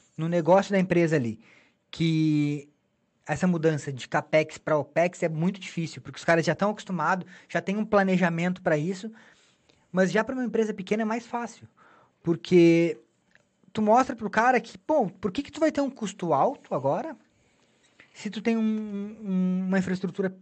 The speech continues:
pequena de pessoas? Ah, tá, porque eu vou crescer. Aí tu pode crescer junto. Então, e outra, burocracia, né? Empresa grande é cheia de burocracia.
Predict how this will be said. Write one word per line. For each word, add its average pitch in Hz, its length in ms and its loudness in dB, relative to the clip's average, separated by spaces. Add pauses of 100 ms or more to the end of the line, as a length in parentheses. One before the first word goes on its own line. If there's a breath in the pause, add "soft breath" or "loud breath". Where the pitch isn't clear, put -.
(140)
pequena 185 460 0
de 143 100 -10
pessoas? 147 460 -6
Ah, 208 120 0
tá, 196 140 -2
porque 185 220 -6
eu 165 40 -4
vou 170 120 -8
crescer. 185 480 -6 (320 soft breath)
Aí 214 120 -2
tu 220 120 -6
pode 220 320 -4
crescer 220 340 -6
junto. 170 340 -8 (400 soft breath)
Então, 165 240 -6 (120)
e 190 200 4
outra, 233 240 6
burocracia, 185 680 -4
né? 131 80 -4
Empresa 170 320 -4
grande 180 260 -2
é - 20 -2 (320)
cheia 214 280 2
de 180 80 -2
burocracia. 143 680 -4